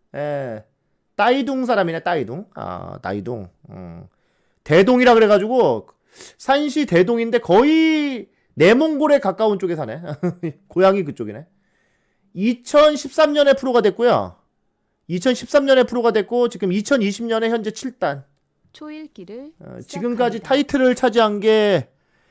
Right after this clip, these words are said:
Speaker 1: 이천십구 년에 씨씨티비 배 우승한 게 있어요. 예. 그쵸? 예, 이천십구 년에 씨씨티비 배, 예, 속기 대회에서 우승한 기록이 있습니다.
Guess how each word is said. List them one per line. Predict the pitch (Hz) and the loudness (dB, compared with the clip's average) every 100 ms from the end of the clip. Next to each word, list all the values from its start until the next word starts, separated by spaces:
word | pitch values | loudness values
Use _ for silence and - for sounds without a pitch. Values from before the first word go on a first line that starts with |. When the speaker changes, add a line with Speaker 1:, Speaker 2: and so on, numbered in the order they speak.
| _ _ | _ _
Speaker 1:
이천십구 | 165 220 226 294 277 - 294 | 2 2 4 4 4 -2 0
년에 | 285 262 269 254 170 _ _ | 4 6 8 6 4 _ _
씨씨티비 | - 294 330 - 277 262 | -4 2 2 4 4 8
배 | 240 | 6
우승한 | 165 170 165 143 | 6 2 -2 0
게 | 113 | -2
있어요. | - 98 98 _ _ - - | -4 -12 -12 _ _ -20 -20
예. | - - - _ _ _ _ _ _ _ _ | -18 -20 -20 _ _ _ _ _ _ _ _
그쵸? | _ 127 233 262 | _ -2 -2 2
예, | 123 | 4
이천십구 | 139 185 254 240 - 269 | 4 2 2 2 0 0
년에 | 247 247 | 2 2
씨씨티비 | 254 294 269 254 262 247 | 0 -4 -8 -6 -4 0
배, | 180 185 240 _ _ _ - | 2 2 0 _ _ _ -12
예, | 139 | -10
속기 | 277 254 285 | -8 -6 2
대회에서 | 254 220 208 | 4 6 4
우승한 | 147 175 196 170 | -2 -4 -2 -4
기록이 | 147 120 110 | -4 -6 -8
있습니다. | 101 - - - | -14 -16 -20 -20